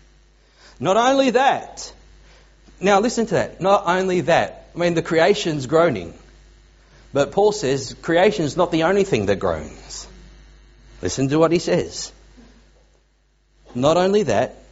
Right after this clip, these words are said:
but we also who have the first fruits of the Spirit."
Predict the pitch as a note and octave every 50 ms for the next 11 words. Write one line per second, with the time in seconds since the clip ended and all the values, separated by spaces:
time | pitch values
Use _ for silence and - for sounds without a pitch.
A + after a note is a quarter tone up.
0 | - - - - - - - A#2+ A#2 D3+ D#3 - C#3 D3+ F3+ G3 F3+ D#3 E3+ F#3+
1 | F#3+ F#3 - F3 D#3 D3+ C#3 A#2+ C3 C3+ B2+ B2+ D3+ D#3 D3+ C3 A#2+ B2 A#2 -
2 | D3+ D3+ E3+ F3 F3 - - - D#3+ D#3 D3+ D#3 - C#3 C#3 C3+ D3 D3 - -
3 | - G#2+ D#2+ D2+ C#2+